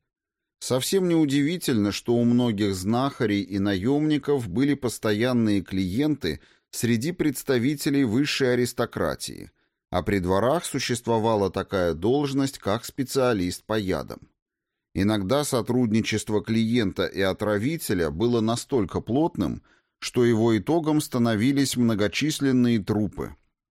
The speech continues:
Одним из таких союзов был союз Агриппины, жены императора Клавдия Первого,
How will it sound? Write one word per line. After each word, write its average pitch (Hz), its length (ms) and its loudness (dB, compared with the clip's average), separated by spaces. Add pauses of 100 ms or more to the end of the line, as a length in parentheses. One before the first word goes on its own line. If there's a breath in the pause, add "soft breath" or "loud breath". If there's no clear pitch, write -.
(240)
Одним 127 440 0
из 160 80 -4
таких 143 380 -2
союзов 147 600 2
был 139 220 2
союз 120 480 0
Агриппины, 117 760 0 (260 soft breath)
жены 123 440 2
императора 120 600 2
Клавдия 110 560 2
Первого, 104 680 0